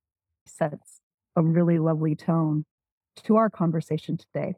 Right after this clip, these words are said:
Anyway, I am Monica Simeon. I am a member, a citizen of the Spokane Tribe. My nation is located up in eastern Washington near the Idaho border. I'm Spokane on my father's side.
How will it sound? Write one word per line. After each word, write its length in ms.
Anyway, 320
I 220
am 140
Monica 360
Simeon. 480
I 240
am 460
a 140
member, 760
a 60
citizen 420
of 60
the 80
Spokane 480
Tribe. 480
My 400
nation 340
is 140
located 520
up 160
in 80
eastern 480
Washington 640
near 160
the 80
Idaho 340
border. 400
I'm 120
Spokane 760
on 180
my 120
father's 520
side. 400